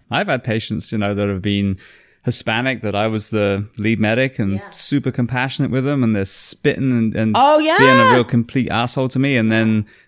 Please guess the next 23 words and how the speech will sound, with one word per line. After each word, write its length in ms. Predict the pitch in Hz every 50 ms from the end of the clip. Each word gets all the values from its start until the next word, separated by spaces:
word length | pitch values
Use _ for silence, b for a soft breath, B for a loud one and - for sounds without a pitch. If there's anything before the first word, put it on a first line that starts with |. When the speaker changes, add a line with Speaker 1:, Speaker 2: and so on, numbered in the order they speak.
| _ -
Speaker 1:
the, 100 | 117 107
the 600 | 101 - 113 110 107 104 104 101 101 98 98 101
Hispanic 580 | - 113 - - - 117 117 127 127 120 117 -
member 320 | 113 117 117 120 120 120
of 80 | 120 110
our 100 | 110 107
crew 300 | - - - 120 120 131
that 120 | 123 120 -
was 160 | 104 104 98
laughing 420 | 101 101 110 120 135 - 135 120
at 80 | 113 101
this 160 | 82 107 -
patient, 540 | - - 110 107 113 - - 113 123 117 b b b b b b
Speaker 2:
Yeah. 120 | 254 381 453
Speaker 1:
she's 240 | - - 131 120 127
all 180 | 131 131 127
about, 400 | 127 117 127 131 139 139 107 120
"Oh, 180 | 175 226 262 247
hey," 240 | 226 262 277 277 - -
you 80 | 123
know. 140 | 120 123 139
So 180 | 190 214 285 415
Speaker 2:
Yeah. 80 | 539